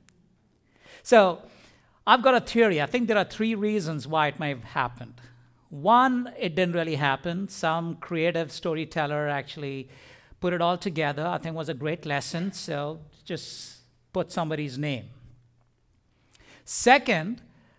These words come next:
knowing human nature, it must have happened twice. It must have happened with Napoleon, and it would have happened with Alexander,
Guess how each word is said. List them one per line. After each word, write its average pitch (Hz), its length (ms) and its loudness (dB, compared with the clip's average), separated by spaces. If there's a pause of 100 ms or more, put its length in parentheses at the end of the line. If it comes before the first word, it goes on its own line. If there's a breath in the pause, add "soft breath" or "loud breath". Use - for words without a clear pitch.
(640 soft breath)
knowing 240 360 4
human 226 340 2
nature, 190 560 0
it 214 140 -8
must 190 160 0
have 160 100 -2
happened 185 320 2
twice. 240 360 0
It 165 40 -12
must 139 220 -4
have 143 100 -4
happened 156 500 0
with 180 380 0
Napoleon, 170 840 -2
and 160 420 -2
it 156 120 -8
would 170 120 -2
have 147 100 -4
happened 156 420 0
with 151 200 -4
Alexander, 135 640 -4